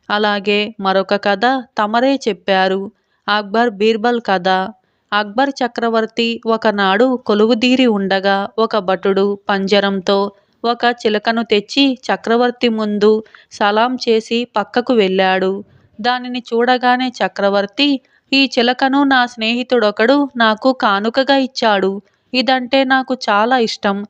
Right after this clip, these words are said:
ఎంత అందంగా ఉందో చూడండి" అన్నాడు ఆనందంతో. "అవును ప్రభు, నేను చూసిన చిలుకల్లోకెల్లా ఇదే ఉత్తమమైనది"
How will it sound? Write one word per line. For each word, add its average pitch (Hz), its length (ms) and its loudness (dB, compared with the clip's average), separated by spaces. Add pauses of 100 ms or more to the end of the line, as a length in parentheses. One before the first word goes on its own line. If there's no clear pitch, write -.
(280)
ఎంత 233 340 -2
అందంగా 226 640 0
ఉందో 254 360 -4
చూడండి" 233 680 -2 (160)
అన్నాడు 226 640 0
ఆనందంతో. 202 880 0 (500)
"అవును 262 400 0 (140)
ప్రభు, 208 400 2 (320)
నేను 262 200 0
చూసిన 269 440 0
చిలుకల్లోకెల్లా 240 1200 0
ఇదే 233 260 2
ఉత్తమమైనది" 214 1080 0